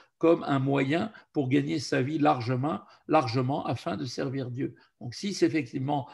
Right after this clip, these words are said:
c'est fait dans ce sens, là, ces étu-, ces études seront permises. O shiodea, l'ishtamesh behem, l'avodat Hashem, o le torato, à moins qu'il sache, comme c'était le cas de ces grands tzadikim comme le Rabbi, le Rambam,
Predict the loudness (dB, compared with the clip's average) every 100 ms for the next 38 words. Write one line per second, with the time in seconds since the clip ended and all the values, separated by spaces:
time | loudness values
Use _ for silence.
0 | -16 -8 -2 0 0 -2 -4 -2 0 -2
1 | -2 2 2 2 -12 -20 -20 0 6 6
2 | 4 -6 -2 2 2 2 -2 -4 -4 -4
3 | -4 -6 -8 -8 -12 -16 _ _ _ _
4 | _ _ _ _ 4 8 8 8 8 8
5 | 6 8 8 6 4 0 -4 -8 0 2
6 | 2 0 0 0 0 0 0 -2 -4 0
7 | 0 -2 -12 2 6 6 4 0 0 2
8 | 4 4 4 4 2 -2 -20 _ -6 -6
9 | -2 4 6 4 0 -12 -20 _ -4 -2
10 | -2 0 0 2 2 2 0 -4 -2 -2
11 | -4 -4 -4 -4 -4 -4 -4 -4 -2 -2
12 | -2 0 0 0 -2 0 0 0